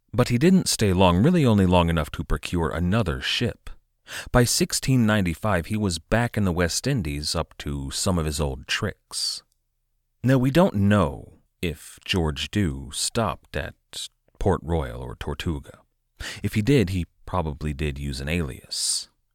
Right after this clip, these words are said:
But if he did, he would have found that times had changed. Tortuga and Port Royal were imperial cities now. They were centers of trade that had all of these newly built manor houses, although built in an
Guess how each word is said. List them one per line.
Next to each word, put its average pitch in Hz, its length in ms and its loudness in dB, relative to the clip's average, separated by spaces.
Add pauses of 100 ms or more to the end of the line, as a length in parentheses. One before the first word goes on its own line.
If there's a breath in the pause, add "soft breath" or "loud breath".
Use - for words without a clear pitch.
(340 loud breath)
But 120 140 4
if 208 160 6
he 104 160 -2
did, 78 220 -2
he 95 180 0
would 113 160 0
have 156 100 -2
found 117 300 -2
that 110 100 -6
times 107 460 -2
had 76 260 -6
changed. - 880 -8 (960)
Tortuga 151 560 -2
and 101 300 -2
Port 87 300 -6
Royal 82 420 -2
were 80 380 -2 (720 soft breath)
imperial 95 680 0
cities 85 500 -4
now. - 360 -14 (680)
They 90 120 -2
were 87 160 0
centers 90 580 0
of 73 140 -8
trade 98 420 -2
that 82 100 -2
had 104 160 0
all 98 140 4
of 87 120 0
these 82 360 -2 (560 loud breath)
newly 113 420 4
built 95 300 0
manor 95 360 0
houses, 76 520 -6
although 90 240 4
built 78 420 0
in 80 140 -2
an 67 400 -6